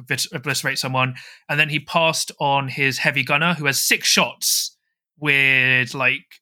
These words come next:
A P mo-, A P one, three slash four. So that just murders everyone 'cause you only have two defense.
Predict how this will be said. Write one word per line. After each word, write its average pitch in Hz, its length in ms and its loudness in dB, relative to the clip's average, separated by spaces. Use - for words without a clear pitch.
A 180 160 2
P 175 240 -2
mo-, 131 320 -4
A 165 120 2
P 180 120 -6
one, 147 280 -4
three 165 200 -4
slash - 260 -2
four. 160 420 -4
So 202 100 -6
that 254 100 2
just 226 180 -4
murders 160 380 2
everyone 127 340 -4
'cause 143 100 -6
you 156 60 4
only 196 120 0
have 156 140 -2
two 170 180 -2
defense. - 600 -4